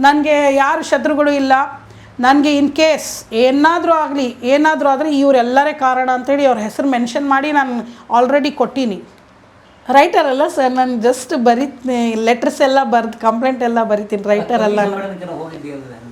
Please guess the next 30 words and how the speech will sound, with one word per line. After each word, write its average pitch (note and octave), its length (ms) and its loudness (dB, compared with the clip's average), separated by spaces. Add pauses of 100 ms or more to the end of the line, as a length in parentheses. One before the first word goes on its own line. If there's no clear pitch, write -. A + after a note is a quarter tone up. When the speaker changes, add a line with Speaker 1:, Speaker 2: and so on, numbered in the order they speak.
(440)
Speaker 1:
ಹಾಂ, D#4 280 4
ಕವಿ C4 220 0
ಸಮ್ಮೇಳನಕ್ಕೆ C4+ 540 0
ನನಗೆ C#4+ 220 -2
ಕರೆಸಿದ್ರು. A3 840 -4 (400)
ಅವರು C4 360 6 (360)
ಅದು A#3 360 0
ದಮನ C4+ 300 2 (420)
ಸ-, A3 220 -6
ಏನ್, A3+ 220 -4 (240)
ದಮನ B3 320 -2 (220)
ಸಂದರ್ಭ B3 400 -2
ಏನೋ A#3+ 300 0
ಕೇಳಿ-, A#3 380 -2
ಹೇಳಿದ್ರು A3+ 440 -2
ಅವರು G3 160 -2
ಹೆಡ್ಡಿಂಗ್. G#3+ 500 -4 (360)
ಅದರಲ್ಲಿ C#4 480 4
ನನ್ನ C4+ 220 4
ಹೆಸರು C#4 300 0
ಮೆನ್ಷನ್ B3 460 0
ಮಾಡಿ A#3 300 2
ನಂದು B3+ 680 4 (280)
ಯಾವ B3 240 8
ಥರ C#4 180 4
ಹೋರಾಟ A#3+ 420 2
ಇದೆ A3+ 320 2
ಅಂತ G#3+ 180 -4
ಹೇಳಿ A#3+ 200 -2
ಅವರು B3+ 280 4